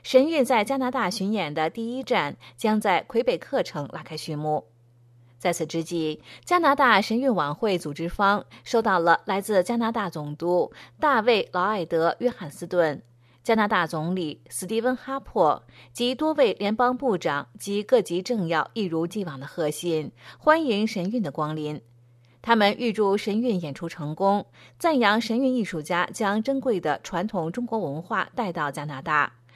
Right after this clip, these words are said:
并祝福神韵艺术团成员及即将观赏演出的观众。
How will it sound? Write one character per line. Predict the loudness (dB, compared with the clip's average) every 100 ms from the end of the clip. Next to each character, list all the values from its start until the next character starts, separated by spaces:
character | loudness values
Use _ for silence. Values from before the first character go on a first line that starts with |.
| -20 -20 2
并 | 4 6
祝 | 6 4
福 | 4 2 4
神 | 2 0 2
韵 | 2 0
艺 | -4
术 | -6
团 | -8 -10
成 | -8 -8 -4
员 | -2 -2 -8 -14 -20
及 | -4 -2 -2
即 | -4 0
将 | 4 4 4
观 | 2 2
赏 | 0 -2
演 | 0 -4 -4
出 | -8
的 | -8
观 | -6 -6
众。 | 0 0 0